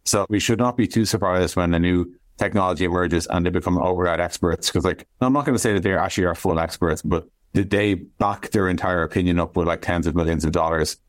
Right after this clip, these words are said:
granted over to people's money to find winners? So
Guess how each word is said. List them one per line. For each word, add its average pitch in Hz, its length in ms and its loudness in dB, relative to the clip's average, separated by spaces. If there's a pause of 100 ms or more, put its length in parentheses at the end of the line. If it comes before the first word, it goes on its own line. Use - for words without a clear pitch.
(140)
granted 80 280 -2
over 80 160 -2
to 78 60 -4
people's 76 260 0
money 82 200 0 (200)
to 95 260 0
find 92 300 0
winners? 92 500 0
So 87 300 0